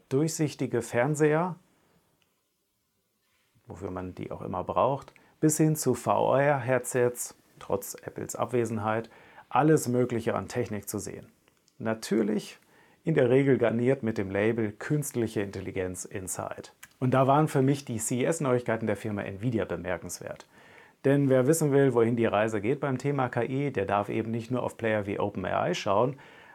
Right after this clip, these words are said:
sondern muss auch auf die wirklich einflussreichen Player wie zum Beispiel Nvidia schauen mit ihren K-I-fähigen G P Os.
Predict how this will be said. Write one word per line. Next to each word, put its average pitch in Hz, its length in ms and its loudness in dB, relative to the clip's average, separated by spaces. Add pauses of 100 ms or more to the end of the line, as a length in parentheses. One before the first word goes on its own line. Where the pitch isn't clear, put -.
sondern 185 480 0
muss 160 220 -2
auch 147 340 -6
auf 131 420 0
die 113 340 -6
wirklich 143 420 -4
einflussreichen 107 880 -2
Player 104 460 -2
wie 107 280 -4 (440)
zum 180 180 -6
Beispiel - 380 -2
Nvidia 131 420 0
schauen 117 640 0
mit 131 260 -2
ihren 123 640 -2 (360)
K-I-fähigen 107 680 -6
G 98 180 -10
P 135 220 -6
Os. - 340 -4